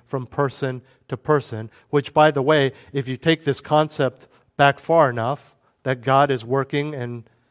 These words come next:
and causing the effects, you go back far enough that even you understand that even your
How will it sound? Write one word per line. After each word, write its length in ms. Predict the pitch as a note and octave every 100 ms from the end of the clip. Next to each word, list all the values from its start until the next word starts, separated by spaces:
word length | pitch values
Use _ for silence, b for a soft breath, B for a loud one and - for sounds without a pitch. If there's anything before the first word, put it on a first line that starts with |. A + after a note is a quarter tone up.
| _ -
and 160 | B2+
causing 400 | - C#3+ C#3+ C3+
the 140 | B2 B2
effects, 600 | A#2 F3 C3+ B2+ - - b b b -
you 140 | C3+
go 180 | C#3 C3+
back 220 | C3 B2+
far 240 | - F3
enough 240 | C3+ B2 A#2+
that 180 | B2 B2+
even 520 | C#3 B2+ B2 A#2 B2
you 160 | B2+ B2+
understand 480 | B2 A#2+ - B2 A2+
that 140 | A#2
even 380 | C#3 C#3 B2 A#2
your 400 | A2+ A2+ A2 G#2+